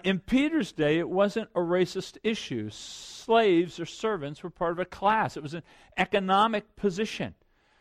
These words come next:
Uh, it was driven by economics and politics. It was driven by, um, it was a social class. You could have servants that had servants, actually. They were doctors, they were lawyers, they were shipbuilders, they were farmers.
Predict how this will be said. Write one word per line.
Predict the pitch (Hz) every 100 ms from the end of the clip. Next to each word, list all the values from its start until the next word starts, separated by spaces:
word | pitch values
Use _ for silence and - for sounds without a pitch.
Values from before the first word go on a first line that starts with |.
| _ -
Uh, | 147 143 143 78
it | 151
was | 147 -
driven | 180 175
by | 151 147 -
economics | 185 180 180 196 190 123 -
and | 131
politics. | - 196 196 147 - 107 98 _ -
It | 123
was | 139 -
driven | 135 127 135
by, | 120 113 113 - _ _ _ -
um, | 127 123 110 120
it | - 180
was | 165
a | 143
social | - 208 196 - 214
class. | - 208 220 123 - 151
You | 170
could | 170 170
have | 165 165 151 -
servants | - 175 165 170 196 - -
that | 190
had | 170 214 233
servants, | - 143 107 90 92 -
actually. | 113 - - 180 220 _ _ _ 127
They | 135
were | 156
doctors, | 180 202 208 120 110
they | 131
were | 143
lawyers, | 156 175 208 196 104 101 -
they | 131
were | 131 147
shipbuilders, | - 247 - 147 120 107 110
they | 151
were | 160
farmers. | - - 196 220 175 98 87